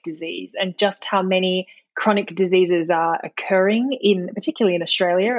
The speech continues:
uh, you know, in our population. So there is a version of health that can still be burdened by disease. Um, and, and sometimes disease is, is just a reality of, of life. And I think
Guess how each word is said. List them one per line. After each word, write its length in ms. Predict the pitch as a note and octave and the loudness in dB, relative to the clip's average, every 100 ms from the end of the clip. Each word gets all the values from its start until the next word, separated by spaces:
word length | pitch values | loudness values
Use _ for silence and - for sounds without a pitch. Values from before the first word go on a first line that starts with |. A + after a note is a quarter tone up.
| G3+ | 0
uh, 40 | G3 | -2
you 140 | - F#3 | -4 -6
know, 60 | F3 | -6
in 140 | F#3 | -6
our 120 | F3 - | -8 -10
population. 760 | - F#3 F3 F#3+ - C4+ D4+ | -6 -2 0 -2 -2 -4 -4
So 340 | - A3 G3 G3+ _ _ _ _ _ - | 0 2 2 0 _ _ _ _ _ 0
there 160 | B3 D4 | 2 2
is 100 | D4+ | 0
a 100 | C4+ | 0
version 540 | G#3 A3 A#3 A3+ G#3+ | 2 2 2 2 2
of 120 | G3+ F3+ | 0 -2
health 640 | - G3 E3+ D4+ - - - - - - _ _ | -4 -2 -2 -4 -8 -20 -18 -14 -14 -16 _ _
that 220 | A#3+ - | 0 0
can 160 | - A3+ | 0 0
still 420 | - - A#3 A#3+ | 0 2 4 2
be 420 | A3 A3+ G#3+ F#3+ | 2 2 2 0
burdened 560 | - G#3 A3+ G3 E3+ F3+ | 2 4 4 0 -4 -4
by 200 | F#3 F3 E3+ | -4 -4 -4
disease. 720 | E3+ F3 E3+ - - - - _ - | -4 -6 -6 -10 -14 -20 -20 _ -10
Um, 280 | F3 F3 F3+ - | -8 -8 -6 -4
and, 300 | F#3 F#3 F3+ - _ _ | -4 -6 -8 -18 _ _
and 160 | G3+ F#3 | -8 0
sometimes 540 | B3 B3+ C4+ B3+ A3 | 0 2 2 2 2
disease 480 | G#3+ G3+ G#3 G#3 G3 | 0 4 4 4 2
is, 180 | F#3 G3 - | 0 0 0
is 300 | F#3 E3 - | 0 -2 -2
just 360 | F#3 - - - | -2 -2 -6 -2
a 100 | F#3+ | 0
reality 680 | G3 F#3+ F#3 G3+ F#3 F3+ - | 2 4 2 2 2 -2 0
of, 240 | F#3 E3+ G3+ - | -2 -2 -6 -6
of 80 | F3+ | -4
life. 320 | G3 G#3+ F#3 - | 0 0 0 -2
And 80 | A#3+ | -4
I 60 | A#3 | -2
think 280 | D4 A#3+ | -2 -4